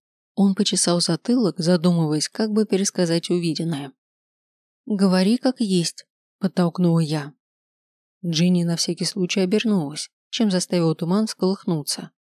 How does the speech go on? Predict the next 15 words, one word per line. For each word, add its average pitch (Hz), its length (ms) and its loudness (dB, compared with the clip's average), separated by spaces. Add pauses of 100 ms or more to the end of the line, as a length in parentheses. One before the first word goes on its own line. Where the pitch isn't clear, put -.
(1120)
"Ее 208 340 4
мертвую 185 640 2
целует 196 420 2
в - 40 -2
лоб 180 280 0
человек 233 540 2
в - 40 -20
пожарной 180 520 0
каске. - 500 -6 (500)
Красивый, 202 680 0
золотой, 165 500 0
блестящий", 175 920 -2 (580)
восхищенно 170 680 2
добавил 160 420 0
малец. 175 500 -2